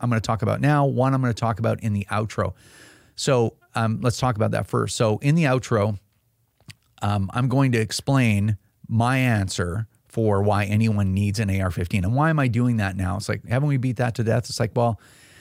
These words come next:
<laughs> apparently not everyone is tired of asking that question because I had to answer it yet again it, with media, right? So we did a little bit of media, Tracy and I both, I think maybe ten or twelve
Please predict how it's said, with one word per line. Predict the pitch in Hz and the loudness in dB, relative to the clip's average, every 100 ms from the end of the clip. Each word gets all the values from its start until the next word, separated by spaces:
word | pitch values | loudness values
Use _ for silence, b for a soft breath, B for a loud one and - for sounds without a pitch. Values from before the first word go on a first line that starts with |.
| B B B | B B B
<laughs> | 117 - 139 | -6 -4 -6
apparently | 107 147 185 185 | -2 0 2 2
not | 165 156 | 2 2
everyone | 143 143 107 85 85 - | 2 2 2 -2 -6 -6
is | 101 95 | -4 -2
tired | - 101 95 | -2 0 2
of | 90 | 0
asking | 87 87 - 90 | 0 -2 -2 -2
that | 87 | -2
question | - 127 - 151 147 | -2 -2 -2 -2 -4
because | 117 113 123 | -4 -2 0
I | 120 | 0
had | 131 | 0
to | 139 | 0
answer | 139 143 | 0 -2
it | |
yet | 123 139 | 0 0
again | 139 131 104 95 85 | 2 0 0 -4 -4
it, | 107 107 | -4 -2
with | 113 - | -4 0
media, | 120 104 95 - | 0 0 -4 -8
right? | - 101 117 | -4 -4 -2
So | 120 | 0
we | 123 | 0
did | 120 | 2
a | 135 | 2
little | 143 | 2
bit | 143 139 | 2 2
of | |
media, | 127 123 123 117 110 | 2 2 2 2 -2
Tracy | - 117 - 113 | -4 -4 -2 -2
and | |
I | 107 107 | 0 0
both, | 98 107 107 - B B B B B | 0 0 0 -6 B B B B B
I | 107 | -4
think | 120 117 | -2 -2
maybe | 113 107 101 98 - _ | 0 0 0 -2 -8 _
ten | - 107 120 131 127 | -6 -2 0 -2 -4
or | 113 110 104 | -4 -2 -2
twelve | - - 110 113 135 147 - | -6 -2 0 2 0 -2 -10